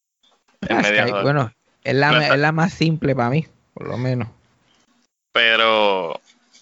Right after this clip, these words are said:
Speaker 1: pero sí, a la gente, la gente, yo no sé, la gente no, no le importa el internet y es como que ese es el futuro.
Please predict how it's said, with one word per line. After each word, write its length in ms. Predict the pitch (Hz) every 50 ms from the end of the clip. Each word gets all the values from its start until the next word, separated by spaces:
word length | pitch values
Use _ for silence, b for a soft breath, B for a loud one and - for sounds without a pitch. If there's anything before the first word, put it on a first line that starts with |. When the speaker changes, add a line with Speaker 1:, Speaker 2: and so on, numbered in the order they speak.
| _ _ _ - -
Speaker 1:
pero 240 | - 151 170 196 196
sí, 160 | 175 208 220
a 220 | 254 339 285 226 220
la 140 | 208 208
gente, 360 | 208 202 208 220 208 202 196 -
la 220 | - - - 131
gente, 340 | 135 147 - - - - -
yo 140 | - 117 120
no 140 | 127 139 131
sé, 180 | 117 113 107
la 120 | 113 110 110
gente 260 | 107 104 104 117 113
no, 160 | 113 113 113
no 180 | 110 110 110 107
le 60 | 107
importa 400 | 107 104 - 104 104 101 - 104
el 80 | 101 104
internet 520 | 101 - _ 104 101 98 101 107 113 107 -
y 80 | 104
es 100 | 98 101
como 240 | - - 107 101 95
que 80 | - 98
ese 160 | 101 - 101
es 60 | 104
el 80 | 107 104
futuro. 440 | - 104 98 - 98 104 - -